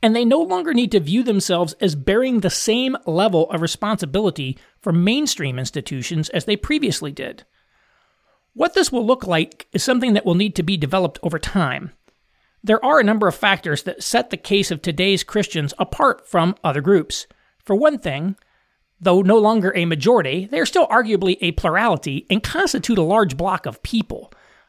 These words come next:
This makes them unlike, say, Jews, who are a very small minority.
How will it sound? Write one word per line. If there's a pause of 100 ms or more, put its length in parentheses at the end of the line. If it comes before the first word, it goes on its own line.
This
makes
them
unlike,
say,
Jews,
who
are
a
very
small
minority.